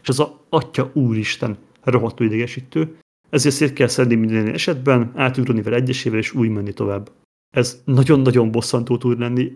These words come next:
Nyilván apróság, de rohadt idegesítő. A másik ilyen,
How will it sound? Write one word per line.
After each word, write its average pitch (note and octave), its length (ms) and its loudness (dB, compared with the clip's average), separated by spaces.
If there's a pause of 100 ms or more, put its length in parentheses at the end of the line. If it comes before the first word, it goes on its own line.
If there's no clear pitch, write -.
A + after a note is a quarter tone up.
(120)
Nyilván C#3+ 560 2 (220)
apróság, B2+ 760 -2
de A2+ 220 -6 (240)
rohadt B2+ 280 0
idegesítő. C3 640 -4 (340)
A C3+ 80 -4
másik D3+ 420 -4
ilyen, B2 360 0